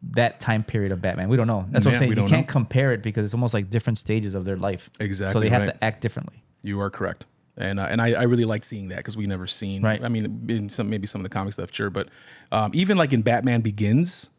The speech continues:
Speaker 2: we didn't really see that because, like, Batman Begins with Bale,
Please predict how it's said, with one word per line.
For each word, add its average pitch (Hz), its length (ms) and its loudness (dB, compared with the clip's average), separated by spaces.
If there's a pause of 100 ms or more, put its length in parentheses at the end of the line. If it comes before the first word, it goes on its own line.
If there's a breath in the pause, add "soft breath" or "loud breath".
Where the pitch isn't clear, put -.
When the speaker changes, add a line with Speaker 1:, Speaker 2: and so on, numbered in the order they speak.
Speaker 2:
we 131 120 6
didn't 135 200 8
really 131 200 6
see 135 200 -2
that 147 280 4
because, 123 240 2
like, 113 160 0
Batman 143 320 2
Begins 113 340 2
with 101 160 -2
Bale, 101 440 2